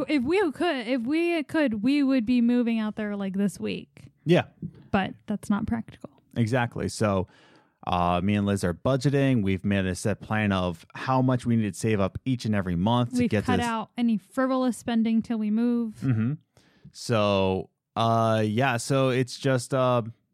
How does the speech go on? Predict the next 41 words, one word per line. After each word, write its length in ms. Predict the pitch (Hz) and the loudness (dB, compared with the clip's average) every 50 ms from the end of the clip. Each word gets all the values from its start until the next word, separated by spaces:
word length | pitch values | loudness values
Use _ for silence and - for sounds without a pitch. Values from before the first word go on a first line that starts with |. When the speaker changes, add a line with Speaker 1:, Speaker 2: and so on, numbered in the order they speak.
| - | -2
Speaker 2:
making 300 | 110 110 117 113 - 165 175 | 0 0 0 2 2 0 0
a 40 | |
plan, 500 | 165 - - 160 151 147 143 143 147 147 - _ _ _ _ _ _ _ _ - | 0 0 -2 0 2 2 2 2 2 0 -2 _ _ _ _ _ _ _ _ -2
understanding 540 | 110 117 123 127 120 - 139 139 139 135 131 | 0 2 2 0 0 0 0 0 2 2 2
that 180 | 131 123 - | 2 0 0
you, 80 | - 131 - | -4 -4 -2
and, 260 | - 131 123 120 123 - - | 0 0 0 0 0 -2 -2
and 180 | 113 120 117 113 | 0 2 2 2
here's 180 | 131 147 127 | 2 0 2
the 100 | 120 123 | 2 2
other 120 | 127 123 104 | 2 2 0
thing, 300 | - - 92 85 82 - _ _ _ _ _ _ - | -2 -4 -6 -6 -6 -8 _ _ _ _ _ _ -4
commit 400 | - 135 107 107 123 131 127 - | 0 2 2 2 2 0 -2 -4
to 160 | - 101 80 | -6 -6 -6
it. 300 | - - - - - - - | -8 -8 -12 -16 -14 -8 -4
Speaker 1:
Mm-hmm. 340 | 262 277 269 - 226 240 233 | -2 -2 0 0 0 0 0
Speaker 2:
Like, 240 | 226 214 196 190 196 | 0 0 -2 -4 -4
tell 180 | - 98 92 95 | 0 2 2 2
your 80 | 90 | 2
family 360 | 87 - 110 113 127 135 135 131 | 2 0 0 2 2 2 2 2
about 200 | 127 117 131 131 | 2 2 2 2
Speaker 1:
That's 60 | 131 | 2
why 40 | 127 | 2
Speaker 2:
it. 40 | 127 | 2
Speaker 1:
I 20 | 123 | 0
did 100 | 254 202 | 0 -2
the 80 | 233 | -4
paintings. 800 | - - 247 233 226 - - 220 190 190 208 220 226 - - - - | -2 0 0 2 0 0 -2 -4 -6 -6 -6 -6 -6 -8 -10 -10 -6
Speaker 2:
There's 180 | 101 95 90 - | -4 -4 -4 -4
paintings. 760 | - - - 139 139 135 - - 139 135 135 135 131 123 - | -4 -4 0 0 0 0 0 0 0 0 2 0 0 -2 -2
We're, 380 | - 98 101 98 95 92 90 82 - - | -2 2 4 4 4 4 0 -2 -4 -4
we're 200 | 95 98 95 87 | -2 0 0 0
set 320 | - - - - 120 113 | -2 -4 -2 -2 0 0
our 80 | 110 107 | 0 0
minds 380 | 101 107 113 117 117 120 113 | 0 0 2 2 2 2 2
on 280 | 117 104 101 101 98 95 _ _ - - _ _ _ _ _ _ _ _ - | 2 2 2 0 -2 -4 _ _ -20 -20 _ _ _ _ _ _ _ _ -8
Fargo, 360 | - 120 120 120 120 117 113 | -2 0 0 2 2 2 2
North 280 | 110 107 107 110 107 - | 2 0 0 -2 -2 -4
Dakota, 580 | - 110 - - 151 160 151 147 143 143 143 135 - _ _ _ _ _ _ _ _ - | -8 -8 -4 -2 0 0 2 2 0 0 -2 -4 -8 _ _ _ _ _ _ _ _ -2
and 140 | 120 135 131 | -2 0 0
just, 260 | - 180 165 - - | 0 -2 -2 -4 -8